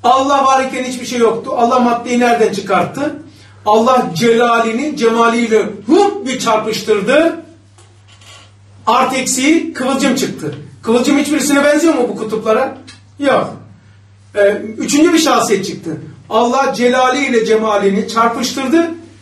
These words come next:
Kemal çıktı. Varlık çıktı. Şimdi daire ilim nedir?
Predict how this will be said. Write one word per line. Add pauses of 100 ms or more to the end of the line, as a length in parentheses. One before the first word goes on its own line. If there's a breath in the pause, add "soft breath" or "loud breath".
Kemal
çıktı. (340)
Varlık
çıktı. (2000 soft breath)
Şimdi
daire
ilim
nedir?